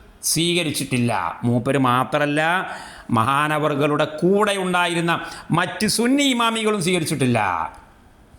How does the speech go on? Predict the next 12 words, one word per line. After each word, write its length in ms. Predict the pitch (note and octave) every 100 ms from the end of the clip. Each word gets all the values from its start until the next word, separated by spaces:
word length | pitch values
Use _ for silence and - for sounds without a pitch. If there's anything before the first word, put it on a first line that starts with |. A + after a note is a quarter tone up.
| - -
ഇതാണ് 340 | F3+ F#3 D3 C3 D3
കൃത്യമായ 460 | - D3+ C3 B2+
അഹ്ലുസുന്നയുടെ 580 | A#2 B2 A2 A#2 A2+ A2
നിലപാട്. 380 | G#2 F#2 F2+ E2+ - - - - -
ഇതിനെയാണ് 840 | D3+ E3 G#3 A3+ G3+ F#3+ G3+ B3 C4 - - -
ഷെയ്ഖുൽ 380 | F3 F#3 F3+ D#3+
ഇസ്ലാം 400 | C#3+ D#3+ G3 D#3+
ഇബ്നു 200 | C#3+ E3+
തൈമിയ്യ 400 | E3 D3+ C#3+ C#3
റഹിമഹുല്ല 840 | C3 D3 D3+ D3 D#3 F#3+ A3 - - -
എട്ടാം 360 | A#2+ - D#3 D3+
നൂറ്റാണ്ടിൽ 560 | C#3+ D3+ D#3 F3+ G3+